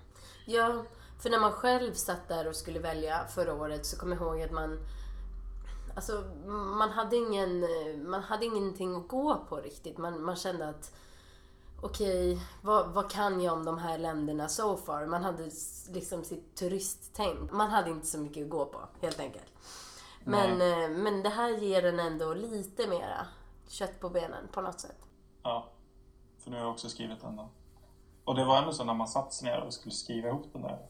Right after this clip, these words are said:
Speaker 2: så tänkte man ut, eller, för nu blev det ändå så här, nu vill man ändå presentera de bra sakerna, men även det som kanske är lite,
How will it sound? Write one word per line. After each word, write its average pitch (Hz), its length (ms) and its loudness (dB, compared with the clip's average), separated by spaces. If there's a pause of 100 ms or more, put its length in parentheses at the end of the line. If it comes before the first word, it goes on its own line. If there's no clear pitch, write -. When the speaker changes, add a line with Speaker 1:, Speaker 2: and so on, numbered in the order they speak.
(260)
Speaker 2:
så 117 60 -14
tänkte 117 380 -2
man 117 140 -2
ut, - 360 -10 (800)
eller, 123 400 4 (260)
för 127 80 -2
nu 127 160 6
blev 131 220 6
det 127 60 8
ändå 120 160 2
så - 120 0
här, 117 140 4
nu 120 140 -2
vill 117 140 -2
man 120 100 0
ändå 117 140 0
presentera 113 520 -2
de 117 120 2
bra 135 280 6
sakerna, - 480 -2 (200)
men 117 160 0
även 113 500 0
det 120 120 0
som 113 180 -2
kanske - 260 -6
är 120 60 0
lite, 117 460 -4